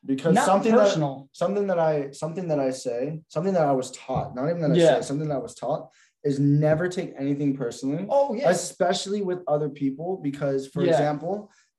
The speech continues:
Speaker 1: uh, anything that a girl does, never take it personally.
Speaker 2: Yeah, there's always
Speaker 1: Like,
Speaker 2: other motives, other shit going on, like
Speaker 1: anything that a stranger
Speaker 2: Yeah.
Speaker 1: does,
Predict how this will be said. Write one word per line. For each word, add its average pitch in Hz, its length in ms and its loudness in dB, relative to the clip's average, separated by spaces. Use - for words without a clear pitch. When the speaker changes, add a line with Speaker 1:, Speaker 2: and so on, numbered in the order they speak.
Speaker 1:
uh, 131 240 0
anything 196 380 -2
that 165 100 0
a 139 60 -2
girl 131 260 -2
does, 139 340 -4
never 127 240 -4
take 131 180 -8
it 117 100 -12
personally. - 420 -12
Speaker 2:
Yeah, 156 200 -2
there's 254 160 2
always 202 260 6
Speaker 1:
Like, 180 140 4
Speaker 2:
other 175 180 4
motives, 160 500 4
other 156 220 0
shit - 260 -8
going 135 220 -4
on, 147 60 2
like 208 80 6
Speaker 1:
anything 247 460 4
that 196 120 6
a 165 60 -2
stranger 175 560 -2
Speaker 2:
Yeah. 160 320 4
Speaker 1:
does, 208 280 -4